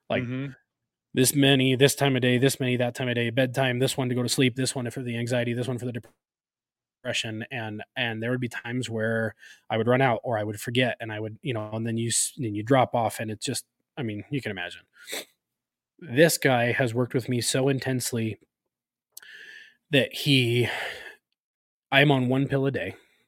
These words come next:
Speaker 1: and I am on another treatment plan that I feel the most balanced and,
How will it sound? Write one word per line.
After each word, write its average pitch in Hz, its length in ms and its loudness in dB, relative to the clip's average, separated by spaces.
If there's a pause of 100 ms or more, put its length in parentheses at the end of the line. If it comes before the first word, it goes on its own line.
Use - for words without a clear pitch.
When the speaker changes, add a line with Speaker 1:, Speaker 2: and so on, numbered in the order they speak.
(1300)
Speaker 1:
and 113 560 -2
I 120 140 0
am 117 100 0
on 117 180 0
another 117 580 0 (760)
treatment 127 460 0
plan 117 480 -2 (340)
that 123 100 2
I 120 140 6
feel 127 200 0
the 127 80 4
most 120 300 0
balanced 117 600 -2 (300)
and, 117 540 -4